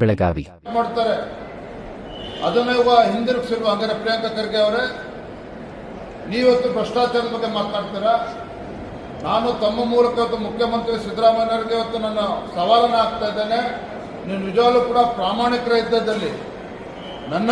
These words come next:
Speaker 2: ಮೇಲೆ ಬಂದಿರತಕ್ಕಂಥ, ತಾವು ಹೊರಿಸಿರ್ತಕ್ಕಂಥ ನೂರ ಐವತ್ತು ಕೋಟಿ ಆರೋಪ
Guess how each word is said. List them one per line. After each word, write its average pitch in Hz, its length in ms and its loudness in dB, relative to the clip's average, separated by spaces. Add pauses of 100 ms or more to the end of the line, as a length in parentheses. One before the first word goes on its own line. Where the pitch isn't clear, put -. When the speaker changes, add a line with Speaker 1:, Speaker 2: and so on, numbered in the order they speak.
(120)
Speaker 2:
ಮೇಲೆ 240 260 6
ಬಂದಿರತಕ್ಕಂಥ, 233 680 2 (240)
ತಾವು 240 280 8
ಹೊರಿಸಿರ್ತಕ್ಕಂಥ 233 800 0 (260)
ನೂರ 240 160 4 (140)
ಐವತ್ತು 233 280 2 (120)
ಕೋಟಿ 233 280 0 (1000)
ಆರೋಪ 240 220 4